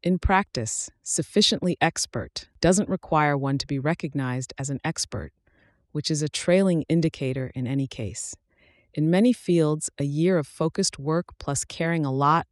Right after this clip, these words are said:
would be enough. Though they are public and persist indefinitely, comments on E G forums and places like Twitter seem empirically to work like casual conversation.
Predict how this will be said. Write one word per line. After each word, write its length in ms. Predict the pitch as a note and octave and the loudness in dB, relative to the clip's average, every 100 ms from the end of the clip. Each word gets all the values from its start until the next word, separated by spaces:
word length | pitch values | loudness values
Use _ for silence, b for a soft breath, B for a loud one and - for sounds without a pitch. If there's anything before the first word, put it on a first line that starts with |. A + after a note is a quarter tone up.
| _ | _
would 140 | D3+ C3+ | -10 -4
be 140 | C#3+ | -2
enough. 520 | C#3 C#3 A#2 - - _ _ _ _ _ _ _ _ _ _ | -2 -2 -6 -12 -20 _ _ _ _ _ _ _ _ _ _
Though 140 | - E3 | 0 2
they 160 | D#3 | 4
are 100 | D3 | 2
public 480 | C3+ - F#3 F3 F3+ | 0 0 2 2 0
and 160 | C#3+ C#3 | -2 -4
persist 420 | D3 - E3+ - | -4 -2 -2 -2
indefinitely, 800 | - C#3+ D#3+ F#3+ F3+ D3+ C#3+ C#3+ - b b b | -2 0 0 0 -2 -2 -4 -6 -8 b b b
comments 440 | - E3 F3 F#3+ F3+ | -4 2 2 2 0
on 120 | D#3+ | -2
E 120 | - D#3+ | 0 0
G 160 | D#3 | -2
forums 560 | C#3+ - D#3+ D#3+ D#3+ D3+ | -4 -2 0 0 0 -2
and 120 | C#3 | -4
places 400 | - D#3 - C#3+ | -2 -2 -2 -4
like 180 | C#3+ - | -4 -6
Twitter 360 | - G#3 F3+ | -4 0 0
seem 300 | D#3+ - D3+ | 0 -2 -2
empirically 600 | C#3+ C#3+ - G#3+ G3+ D#3 C#3 | -2 -4 -2 0 0 -2 -4
to 120 | D3+ | -4
work 380 | C#3 F3 C#3+ - - | -2 -2 -4 -10 -8
like 200 | C#3+ - | -8 -6
casual 420 | - D#3+ E3 D#3 | 0 0 2 -2
conversation. 840 | - D#3+ D3 C#3+ C#3+ D3 - E3 | -4 -4 -4 -2 -2 -2 -4 -10